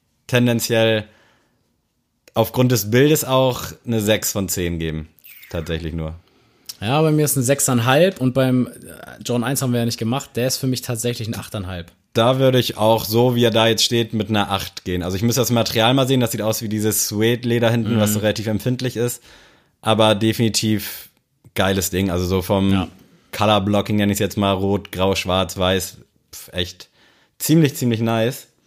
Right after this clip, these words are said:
Speaker 1: Äh, ja, für mich waren da tatsächlich auch die Einser Jordan am interessantesten aus dieser Fall twenty twenty Geschichte.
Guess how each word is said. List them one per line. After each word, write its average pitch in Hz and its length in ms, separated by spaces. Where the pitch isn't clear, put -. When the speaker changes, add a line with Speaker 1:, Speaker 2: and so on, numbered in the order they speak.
Speaker 1:
Äh, 120 640
ja, 131 120
für 147 100
mich 147 240
waren 135 300
da 131 140
tatsächlich 123 460
auch 120 140
die 117 240
Einser 131 400
Jordan 123 640
am 110 200
interessantesten 123 720
aus 110 160
dieser 117 260
Fall 113 540
twenty 117 300
twenty 113 300
Geschichte. 117 520